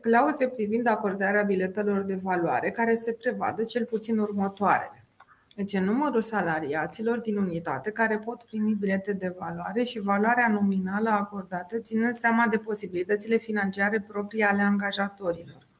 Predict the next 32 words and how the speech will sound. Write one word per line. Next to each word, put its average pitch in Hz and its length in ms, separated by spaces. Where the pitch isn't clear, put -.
Asta 233 220
este 214 200
prima 214 520
obligație 196 480
legală. 180 340
A 226 60
doua 208 180
este 202 280
categoriile 214 600
de 220 120
salariați 208 640
care 226 200
primesc 220 420
biletele 190 420
de 180 200
valoare 170 640
și - 80
apoi 220 280
criteriile 233 640
de 196 120
selecție 190 600
privind 220 400
stabilirea 202 760
salariaților 202 880
care 185 280
primesc 196 340
tichete 208 340
de 180 120
masă, 170 440
ținând 226 360
seama 240 300
de 226 160